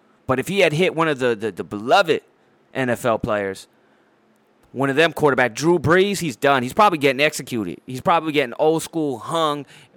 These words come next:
i-, i-, in the gallows. Dragging his ass to the gallows on some Braveheart, uh, uh, uh, torture scene type shit. That's what they gonna do if they did that shit to Breezy.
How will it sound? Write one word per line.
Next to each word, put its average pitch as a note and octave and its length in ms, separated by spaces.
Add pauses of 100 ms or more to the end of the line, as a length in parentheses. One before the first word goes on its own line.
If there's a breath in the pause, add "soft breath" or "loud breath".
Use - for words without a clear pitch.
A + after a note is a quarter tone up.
(140)
i-, D3 120
i-, C3+ 160
in C3+ 180
the A2 60
gallows. C3 760 (800)
Dragging G3 320
his E3+ 140
ass F#3+ 220
to F3+ 100
the B2+ 80
gallows C3+ 840 (460 soft breath)
on D#3 160
some A#2+ 220
Braveheart, F3 680 (380 soft breath)
uh, - 40
uh, B2 300
uh, A2+ 380
torture G#3 500
scene C#3 320
type C3 240
shit. - 320
That's C#3+ 220
what D#3 100
they D3+ 100
gonna C#3 240
do C#3 140
if B2 60
they C#3 100
did C3 140
that B2+ 160
shit - 220
to A#2 60
Breezy. B2+ 600